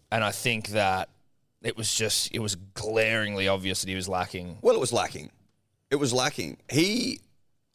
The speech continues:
Speaker 2: <clears throat> he went out there in the first set and, as we said earlier, humped Djokovic into the earth. We always knew that Djokovic was gonna come back. He's not that sort of operator. He doesn't lie down and just cop it.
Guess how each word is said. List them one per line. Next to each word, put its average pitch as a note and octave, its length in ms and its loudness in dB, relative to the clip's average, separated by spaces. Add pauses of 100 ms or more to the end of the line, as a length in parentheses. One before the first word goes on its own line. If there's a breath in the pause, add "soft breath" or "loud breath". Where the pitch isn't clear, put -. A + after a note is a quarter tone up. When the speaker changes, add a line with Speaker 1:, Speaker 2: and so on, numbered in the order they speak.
(240)
Speaker 2:
<clears throat> - 840 -12
he D3 140 2
went D3+ 220 6
out C#3 200 2
there G2 140 0
in F#2 80 -2
the F2+ 80 -4
first F#2+ 320 0
set F2 320 0
and, E2+ 220 -6
as E2+ 180 -4
we E2+ 80 -6
said D#2 400 -2
earlier, E2 340 -2
humped - 480 -8 (680)
Djokovic F2 440 -2
into F2+ 140 -4
the D#2 180 -6
earth. - 600 -6
We A2+ 140 6
always E3 440 4
knew G#2+ 440 2
that F#2+ 120 0
Djokovic F#2+ 480 -2
was F2+ 120 -4
gonna F2+ 200 -2
come D2 260 -6
back. - 280 -2
He's G2+ 160 -4
not A#2 160 -2
that A#2 160 0
sort G#2 160 -2
of D2 80 2
operator. D#2 380 0
He F#2 40 0
doesn't G#2+ 220 0
lie F2 300 2
down D#2 260 -2
and D2 80 -6
just B1 160 -8
cop - 300 -6
it. - 120 -10